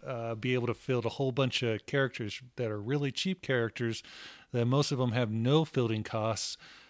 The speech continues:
and Imprisoned is, is now amazing. You've got this, uh, opponent who's, you know, got a bunch of control pieces on the board with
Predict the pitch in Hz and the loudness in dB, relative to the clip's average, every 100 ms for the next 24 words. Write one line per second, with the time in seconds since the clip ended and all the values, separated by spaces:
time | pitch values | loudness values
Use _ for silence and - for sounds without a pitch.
0 | _ - 117 120 113 107 - 147 127 131 | _ -8 -4 -2 -2 -4 4 4 4 0
1 | 120 113 104 - 139 113 104 120 117 113 | 0 -2 -6 -4 -4 -2 -2 0 2 2
2 | 123 127 113 107 113 107 95 92 107 - | 0 -4 -4 -2 -2 -2 -8 -12 -16 -20
3 | _ _ - - - _ 104 107 110 117 | _ _ -20 -20 -20 _ -6 -4 2 2
4 | 117 - 135 123 120 117 - 120 110 113 | 2 -2 -14 -4 -2 -2 -2 -2 -2 -2
5 | 110 - 139 131 117 120 - 117 110 - | -4 0 0 2 -2 -4 -4 -4 -4 -10
6 | - _ _ _ _ _ _ 127 107 107 | -14 _ _ _ _ _ _ -6 -2 -2
7 | 104 117 117 117 127 123 117 - - 147 | 2 4 4 4 2 2 -2 -8 -4 -2
8 | 131 131 120 110 117 113 104 113 113 113 | 0 -2 -4 -2 -2 -2 -2 0 2 0
9 | 104 101 | -2 -6